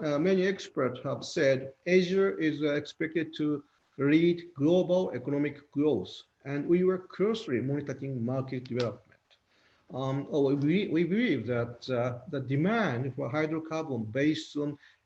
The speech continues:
energy, especially natural gas, will continue to grow until at least twenty forty, and are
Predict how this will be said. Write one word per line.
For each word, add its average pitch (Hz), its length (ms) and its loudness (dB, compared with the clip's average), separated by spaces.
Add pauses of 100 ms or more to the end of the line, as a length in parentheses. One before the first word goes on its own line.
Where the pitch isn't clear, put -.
energy, 139 500 0 (220)
especially 180 520 0
natural 143 440 -2
gas, 113 340 -4 (180)
will 165 220 4
continue 175 580 -2
to 127 120 -4
grow 120 500 0
until 139 300 -2 (100)
at 131 220 -8
least 156 260 -4
twenty 127 300 -6
forty, 107 520 -6 (460)
and 170 340 0
are 165 280 0